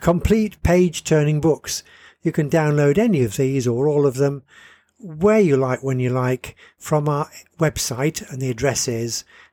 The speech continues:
w w w dot its a rum life dot com. Spelling I T S A R U M L I F E,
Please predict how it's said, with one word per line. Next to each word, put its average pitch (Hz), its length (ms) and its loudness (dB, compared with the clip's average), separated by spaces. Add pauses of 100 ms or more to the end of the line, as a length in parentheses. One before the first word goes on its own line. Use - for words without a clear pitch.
(140)
w 175 440 4
w 135 440 2
w 135 440 2
dot 135 440 0 (520)
its 160 260 -2
a 185 60 4
rum 127 260 0
life 127 460 0
dot 110 320 -4
com. 101 560 -6 (400)
Spelling 160 760 0 (480)
I 220 180 4
T 156 440 -2
S - 440 -2 (360)
A 175 360 2
R 127 460 -4 (120)
U 175 460 2
M 127 500 0 (500)
L 196 220 4
I 131 180 -2
F 170 360 0
E, 120 280 -6